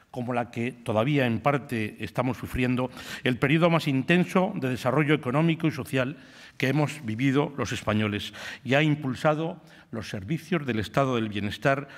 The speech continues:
construidos en paralelo a una profunda descentralización política.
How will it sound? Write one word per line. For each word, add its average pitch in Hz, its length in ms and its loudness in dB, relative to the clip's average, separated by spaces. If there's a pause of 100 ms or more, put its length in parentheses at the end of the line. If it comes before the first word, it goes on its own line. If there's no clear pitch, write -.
(180)
construidos 131 920 -2 (180)
en 117 160 -2
paralelo 143 540 0 (220)
a 107 120 0
una 131 300 -2
profunda 117 540 -4 (240)
descentralización 98 960 -2
política. 82 580 -10